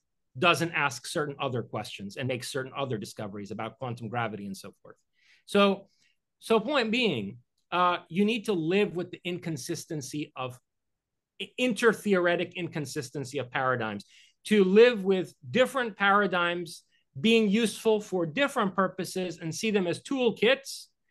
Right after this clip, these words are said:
And the ethos that's capable of doing that is the scientific spirit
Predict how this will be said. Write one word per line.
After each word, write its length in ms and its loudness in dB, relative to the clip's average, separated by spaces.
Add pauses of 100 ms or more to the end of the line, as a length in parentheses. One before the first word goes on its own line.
(580)
And 400 2 (400)
the 260 2
ethos 720 0
that's 220 -2
capable 600 2
of 200 -2
doing 380 2
that 360 -2 (640)
is 140 -2
the 100 -2
scientific 600 -2
spirit 420 -4